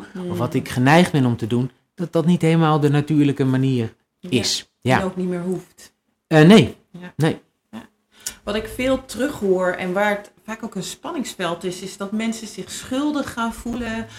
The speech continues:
Speaker 1: dat zij zichzelf iets hebben aangedaan of dat
Speaker 2: Mhm.
Speaker 1: zij zeggen, "Ja, maar ik ben toch niet de schuldige van mijn ziekte?"
Speaker 2: Ja,
Speaker 1: Hè,
Speaker 2: ja,
Speaker 1: dus dat,
Speaker 2: ja, ja.
Speaker 1: eh, vaak er een soort blokkade is zo van, "Ja, maar ik heb dit to-," hey, jij ook, "ik heb dit vanaf mijn derde,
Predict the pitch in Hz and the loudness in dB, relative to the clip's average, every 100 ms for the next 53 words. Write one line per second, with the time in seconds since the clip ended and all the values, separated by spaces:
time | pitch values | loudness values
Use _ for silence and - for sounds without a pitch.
0 | - _ 202 202 202 190 175 - 202 226 | -20 _ -10 -8 -8 -8 -10 -8 -6 -4
1 | 226 202 - 170 160 - 233 247 - 202 | -4 -8 -6 -8 -8 -6 -4 -4 -6 -6
2 | 202 202 123 127 139 165 208 220 220 - | -4 0 2 4 4 2 -2 -4 -6 -8
3 | 202 202 190 196 190 220 190 214 208 202 | -10 -8 -4 -4 -4 -8 -6 -4 -4 -8
4 | - 208 - 185 - - 226 233 220 - | -4 -4 -2 -8 -12 -10 -8 -6 -6 -10
5 | 190 185 180 160 165 170 208 - - - | -12 -10 -8 -6 -8 -6 -10 -10 -20 -20
6 | _ 139 135 101 - - 233 123 117 - | _ 8 8 4 -12 -2 2 2 2 2
7 | 120 110 - - - 202 196 196 220 214 | 4 6 4 0 -4 -2 -4 -4 -6 -4
8 | 196 190 196 165 180 180 - 220 247 233 | -8 -6 -6 -6 -6 -6 -2 0 0 -2
9 | 208 208 202 196 190 190 190 185 208 208 | -4 -6 -8 -6 -4 -4 -6 -6 -8 -6
10 | 196 202 - 247 156 160 175 165 165 214 | -12 -10 -6 -6 -6 -4 -2 0 0 0
11 | 190 - 165 170 147 - _ 165 151 151 | -4 -4 -6 -6 -14 -14 _ -10 -10 -12
12 | 147 151 196 247 233 220 | -12 -4 -4 -2 -2 -4